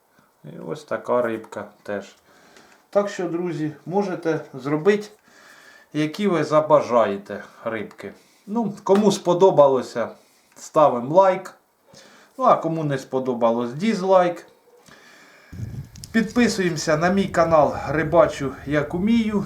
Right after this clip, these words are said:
І до нової зустрічі. Нагадаю, десь в кінці тижня повинно бути, сто відсотків не гарантую,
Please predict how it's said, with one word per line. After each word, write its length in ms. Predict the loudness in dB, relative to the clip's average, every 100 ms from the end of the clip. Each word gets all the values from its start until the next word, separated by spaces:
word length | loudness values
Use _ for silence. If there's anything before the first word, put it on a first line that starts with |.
| -6
І 340 | -6 0 0 0
до 220 | -2 0
нової 400 | 2 2 2 0
зустрічі. 680 | -4 -6 -6 -4 -4 -2
Нагадаю, 680 | 2 4 4 4 4 4 0 -4 -6 -6 -8 -8 -8 -8 -6
десь 260 | -4 -4 -10
в 100 | -10
кінці 420 | -6 -6 -6 -8
тижня 680 | -4 -2 -2 0 0 0 -2 -14 -20 _ _ -20 -20 -14 -10 -8 -10 -14 _ 0
повинно 560 | 4 6 6 2 -2
бути, 260 | -2 -6 -8
сто 280 | -2 2 2
відсотків 580 | 0 -2 -4 -4 -8 -4
не 100 | 2
гарантую, 720 | 4 4 2 0 0 0